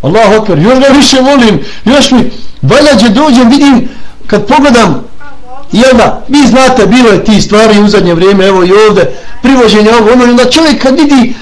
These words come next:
kako oni to tebi kobajagi, jel da, prijete, pa ovo, pa ono, pa ono, i ti onda vidiš, Allahu akbar, vidi, pa ja samo mogu sad Allahom, nemam kome drugom. To je ta mudrost.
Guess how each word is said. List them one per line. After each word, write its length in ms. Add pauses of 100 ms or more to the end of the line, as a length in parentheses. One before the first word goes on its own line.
(200)
kako 240
oni 200
to 120
tebi 440 (260)
kobajagi, 520
jel 120
da, 120
prijete, 580
pa 80
ovo, 320
pa 80
ono, 240
pa 160
ono, 260 (300)
i 100
ti 160
onda 160
vidiš, 440 (280)
Allahu 420
akbar, 240
vidi, 340 (580)
pa 100
ja 160
samo 240
mogu 180
sad 240
Allahom, 360
nemam 180
kome 240
drugom. 320 (1400)
To 80
je 300
ta 200
mudrost. 460